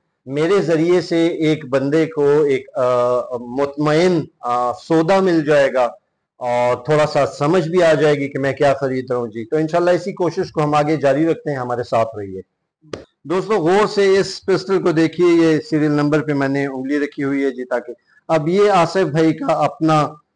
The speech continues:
अ, इस्तेमाल का पिस्टल है, ठीक है,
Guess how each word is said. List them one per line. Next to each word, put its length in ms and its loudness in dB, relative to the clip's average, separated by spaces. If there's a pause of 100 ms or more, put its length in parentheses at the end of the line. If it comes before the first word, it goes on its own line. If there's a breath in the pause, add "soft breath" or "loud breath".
(120)
अ, 160 -4
इस्तेमाल 580 2
का 300 2 (380)
पिस्टल 380 -4
है, 80 -2 (560)
ठीक 160 -12
है, 220 -10